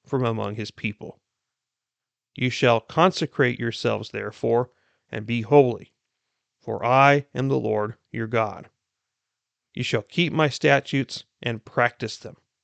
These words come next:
I am the Lord who sanctifies you. If there is anyone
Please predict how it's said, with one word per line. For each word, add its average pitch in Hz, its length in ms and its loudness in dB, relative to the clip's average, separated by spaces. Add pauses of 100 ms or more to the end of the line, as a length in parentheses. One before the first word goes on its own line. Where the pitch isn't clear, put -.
(680)
I 110 200 0
am 127 200 -2
the 131 100 0
Lord 131 440 6 (280)
who 123 100 -2
sanctifies 110 840 -4
you. - 220 -12 (2000)
If 127 120 -8
there 139 180 10
is 131 100 4
anyone 220 460 6